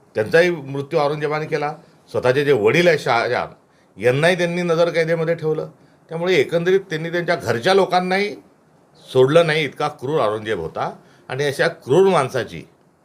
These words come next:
जी काही कुठे काही कबर बिबर असेलही, तर ती क्रूर म्हणूनच त्या ठिकाणी आहे.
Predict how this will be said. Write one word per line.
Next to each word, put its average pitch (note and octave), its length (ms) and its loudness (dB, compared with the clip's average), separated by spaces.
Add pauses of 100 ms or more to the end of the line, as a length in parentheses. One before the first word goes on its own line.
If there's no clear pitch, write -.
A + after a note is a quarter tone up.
(360)
जी C#3+ 120 -4
काही F3+ 180 2
कुठे D3+ 240 -2
काही D#3+ 380 0 (160)
कबर B2+ 180 2
बिबर C#3 280 0
असेलही, B2+ 440 0 (340)
तर C#3+ 60 -4
ती D3 100 -4
क्रूर D#3+ 340 6
म्हणूनच G#3 420 2
त्या C#3+ 100 2
ठिकाणी G#2+ 380 -4
आहे. F2 240 -6